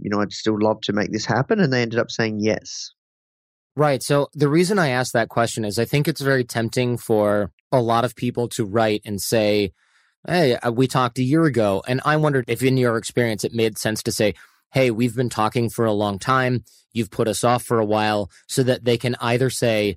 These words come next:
Speaker 2: no, or they can say, "All right, you've been in line for a long time on this one. You know, maybe I'll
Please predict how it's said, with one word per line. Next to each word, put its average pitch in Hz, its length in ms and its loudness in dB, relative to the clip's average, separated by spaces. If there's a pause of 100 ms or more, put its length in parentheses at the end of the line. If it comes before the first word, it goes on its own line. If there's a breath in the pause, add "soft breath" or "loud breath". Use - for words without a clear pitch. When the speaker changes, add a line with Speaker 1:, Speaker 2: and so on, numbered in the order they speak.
Speaker 2:
no, 117 320 2
or 135 140 2
they 107 140 -2
can 101 120 -8
say, 95 320 -6
"All 123 160 2
right, 87 240 -4
you've 135 280 2
been 147 160 4
in 131 100 0
line 110 320 0
for 110 160 -4
a 104 80 2
long 101 560 -2
time 101 320 -2
on 92 140 0
this 90 200 -4
one. 87 280 -2 (380 soft breath)
You 117 120 -4
know, 98 80 0
maybe 107 320 2
I'll 101 140 -2